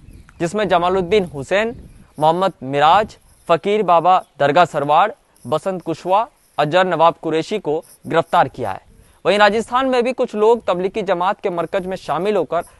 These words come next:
लौटे हैं, जिनमें चूरू, उदयपुर, अजमेर,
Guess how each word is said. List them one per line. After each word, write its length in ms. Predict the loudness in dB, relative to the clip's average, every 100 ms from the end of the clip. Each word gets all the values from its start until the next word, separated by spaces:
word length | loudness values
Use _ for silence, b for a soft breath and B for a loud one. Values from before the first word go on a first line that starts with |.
| -6
लौटे 320 | 0 0 0
हैं, 200 | -6 -10 -20 b b -4
जिनमें 260 | -2 0 -2
चूरू, 500 | -2 -2 0 -2 -6 _
उदयपुर, 580 | -2 2 2 0 -2 -2 -4
अजमेर, 440 | -6 -4 0 0